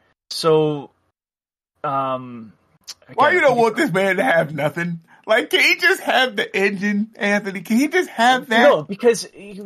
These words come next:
Speaker 1: he, yeah, he can, but that's not what he sold himself as. He said he was the creator of Sonic, but he was the programmer. Um, Oshima is the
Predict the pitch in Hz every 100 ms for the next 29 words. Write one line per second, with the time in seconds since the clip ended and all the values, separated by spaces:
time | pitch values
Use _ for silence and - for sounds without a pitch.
0 | 214 180 247 240 233 269 170 196 202 269
1 | 226 131 123 175 190 202 190 220 226 226
2 | 202 - 180 175 170 151 120 107 98 87
3 | 90 - 160 208 - 185 170 165 _ _
4 | _ - 175 185 175 143 143 151 143 -
5 | _ _ _ - 151 151 165 160 151 151
6 | 104 - 143 165 147 156 - 185 165 127
7 | 95 92 _ _ _ _ - 131 127 117
8 | 117 113 131 _ - _ _ _ _ _
9 | _ 180 196 214 202 196 165 - 156 135
10 | 143 151 143